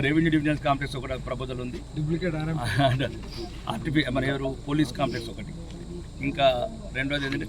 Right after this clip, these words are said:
Speaker 1: చాలా ఆర్మూర్కి ఏంటంటే ఇంకా రోడ్స్ అడిగాము చాలామంది. ముఖ్యమంత్రి గారు కూడా సానుకూలంగా స్పందించారు. నిరంతరం పోరాడతాం, ప్రశ్నిస్తాం, ఆర్మూర్ ప్రజల హక్కుల గురించి పోరాడతాం. దానివల్ల ఏ నిధులు అయితే వస్తున్నాయో పోరాడితేనే వస్తున్నాయి.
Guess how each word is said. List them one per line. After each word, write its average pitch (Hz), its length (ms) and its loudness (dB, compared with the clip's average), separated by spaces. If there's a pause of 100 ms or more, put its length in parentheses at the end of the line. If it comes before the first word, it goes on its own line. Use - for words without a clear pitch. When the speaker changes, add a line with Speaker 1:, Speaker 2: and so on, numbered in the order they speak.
Speaker 1:
చాలా 131 220 6
ఆర్మూర్కి 131 360 -2
ఏంటంటే 131 260 -2
ఇంకా 123 160 -4
రోడ్స్ 127 240 -4
అడిగాము 117 360 -2
చాలామంది. 110 340 -4 (180)
ముఖ్యమంత్రి 139 440 -4
గారు 127 140 0
కూడా 127 140 -6
సానుకూలంగా 123 460 -2
స్పందించారు. 120 480 -4 (480)
నిరంతరం 127 420 -2
పోరాడతాం, 123 420 -2 (220)
ప్రశ్నిస్తాం, 156 500 -4 (180)
ఆర్మూర్ 123 380 -4
ప్రజల 117 220 -2
హక్కుల 123 240 -6
గురించి 113 220 -8
పోరాడతాం. 95 440 -8 (580)
దానివల్ల 131 340 0 (180)
ఏ 123 40 4 (100)
నిధులు 127 240 -4
అయితే 117 120 -6
వస్తున్నాయో 113 360 -6 (100)
పోరాడితేనే 113 540 -2
వస్తున్నాయి. - 260 -8